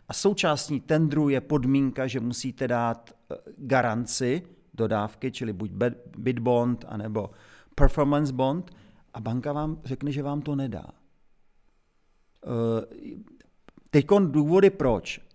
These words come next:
A opět jsme u nějaké, eh, té pokryteckosti.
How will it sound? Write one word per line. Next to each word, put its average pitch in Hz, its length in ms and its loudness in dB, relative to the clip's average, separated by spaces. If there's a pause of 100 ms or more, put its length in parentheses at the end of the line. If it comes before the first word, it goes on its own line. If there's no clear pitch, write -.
(120)
A - 140 -6
opět 196 340 2
jsme 170 440 0
u 147 360 0
nějaké, 135 800 -2
eh, 113 1080 -6
té - 180 0
pokryteckosti. - 880 -10